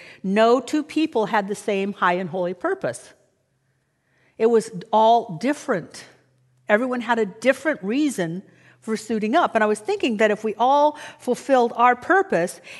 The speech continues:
it would be like one of those beautiful jigsaw people, jigsaw puzzles that people are doing now while they're self-quarantining. You know, every piece counts. Every purpose counts to create the picture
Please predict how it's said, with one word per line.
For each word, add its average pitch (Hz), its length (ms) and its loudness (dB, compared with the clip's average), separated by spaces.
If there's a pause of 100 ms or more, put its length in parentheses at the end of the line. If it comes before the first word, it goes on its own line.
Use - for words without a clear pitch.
it 269 60 2
would 254 140 0
be 254 140 -2
like 247 240 2
one 254 100 0
of 254 60 0
those 233 160 2
beautiful 269 440 0
jigsaw 233 560 0
people, 190 480 -4 (280)
jigsaw 302 360 2
puzzles 190 440 0
that 180 180 -4
people 220 300 -4
are 190 40 -2
doing 202 300 0
now 226 220 2
while 196 220 2
they're 185 120 -4
self-quarantining. 220 920 -4 (480)
You 208 80 -4
know, 233 100 4
every 247 320 4
piece 277 400 -2
counts. 254 500 0 (800)
Every 262 500 4
purpose 269 600 -2
counts - 720 -6 (280)
to 220 100 -6
create 233 380 -2
the 220 60 -8
picture 190 720 -8